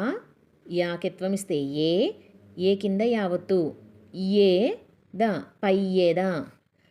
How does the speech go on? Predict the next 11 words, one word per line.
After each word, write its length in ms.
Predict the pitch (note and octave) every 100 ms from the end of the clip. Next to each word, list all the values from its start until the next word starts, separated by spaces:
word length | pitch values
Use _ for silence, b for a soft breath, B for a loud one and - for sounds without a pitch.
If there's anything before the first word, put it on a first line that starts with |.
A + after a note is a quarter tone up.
| _
వాకు 240 | F3 F#3+ G#3
గుడి 220 | F#3 F#3+
దీర్ఘం 320 | G3+ A3 A3+
ఇస్తే 260 | G#3+ - D#3
వి, 560 | C#3+ D3+ E3 G#3 G4 - B B -
వి 320 | F3 C4 B3+
ఉట్టి 260 | G3+ - C#4+
గుడి 240 | A#3 B3+
అంటే 260 | C4 A#3+ E4+
లోపలనే 420 | G4 D4+ D#4+ D#4
ఉంటుంది. 460 | D4 A#3 G3+ D#3+